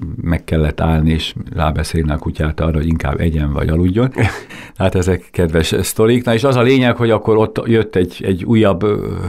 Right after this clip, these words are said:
Speaker 1: ha úgy tetszik, fordulat az én életemben, rendszerváltás, hogy fölismertem, hogy azért a gyülekezet kárára nem szabad ezt a munkát tovább építeni, mert lassan már többet voltam a rádiós missziós munkába, mint a, a gyülekezeti szolgálatban, és akkor jött a lehetőség kilencvenhétben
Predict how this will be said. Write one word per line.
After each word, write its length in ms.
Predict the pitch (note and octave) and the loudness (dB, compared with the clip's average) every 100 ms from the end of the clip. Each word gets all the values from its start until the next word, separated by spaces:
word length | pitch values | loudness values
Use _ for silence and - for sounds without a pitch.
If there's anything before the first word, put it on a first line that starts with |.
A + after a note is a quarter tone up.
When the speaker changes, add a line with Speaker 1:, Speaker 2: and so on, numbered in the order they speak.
| E2+ | -4
Speaker 1:
ha 120 | F2+ | -2
úgy 100 | F2+ | 0
tetszik, 300 | - E2 D#2 | -2 -4 -6
fordulat 520 | - F#2+ G2+ G#2 G#2+ | 0 0 2 2 0
az 140 | F2 F2 | 0 2
én 140 | F#2 | 2
életemben, 520 | F#2+ F2 - F#2+ F2 | 4 2 0 0 2
rendszerváltás, 840 | F2+ G2 - G#2 G#2 G#2 G#2 F#2+ - | 2 2 2 2 2 0 0 -2 -2
hogy 140 | E2+ - - - | -6 -8 -20 -18
fölismertem, 640 | - E2+ E2 E2 D#2+ E2+ E2+ | -2 0 0 0 0 2 2
hogy 120 | E2 | 2
azért 260 | D#2+ F2 | 2 2
a 80 | E2 - - | 0 -2 -12
gyülekezet 840 | - F2+ F#2 F2 F2 E2+ E2+ - - | -4 0 0 0 0 0 -2 -2 -6
kárára 440 | - F2+ F2 E2+ F2 | 0 0 2 2 2
nem 140 | E2+ | 2
szabad 300 | - D#2+ D#2 | 0 -2 0
ezt 200 | D#2+ - | -2 0
a 60 | D#2+ | 0
munkát 380 | E2+ - D#2 | 2 0 -2
tovább 340 | - E2+ E2+ E2 | 0 2 2 2
építeni, 560 | F2+ F2 E2+ E2+ E2 | 2 0 -2 0 0
mert 200 | E2 D#2+ | 2 0
lassan 320 | E2 E2 - D#2+ | 0 -2 -2 -2
már 140 | D#2 | 0
többet 380 | - D#2+ - - | -2 -2 -4 -4
voltam 340 | D#2+ D#2 D#2 | -4 -4 -2
a 120 | D#2 - - - | -4 -6 -12 -4
rádiós 500 | D#2+ E2 E2 D#2+ - | -2 0 0 -2 -4
missziós 500 | E2 - F2 E2 - | -4 -2 0 0 2
munkába, 720 | E2+ F2 E2+ E2+ F2+ F2+ G2 | 0 2 2 2 2 2 2
mint 260 | F2+ D#2 | 0 0
a, 100 | D#2+ E2 | 0 -2
a 100 | E2 | -2
gyülekezeti 580 | D#2+ F2 E2 F2+ E2+ F#2 | 0 0 2 0 0 -2
szolgálatban, 580 | - F#2+ F#2+ F#2 F2+ | 0 0 2 2 2
és 100 | F2 | 2
akkor 300 | G#2 F#2 - | 0 0 2
jött 220 | F2 F2 E2 | 2 2 2
a 60 | |
lehetőség 580 | E2+ E2+ E2 D#2 - D#2+ | 2 2 0 -2 0 -2
kilencvenhétben 1200 | - F2 E2+ - D#2 D2+ F2+ G2+ G#2+ A2 A2+ B2 | 2 2 2 0 -2 0 2 2 2 2 4 2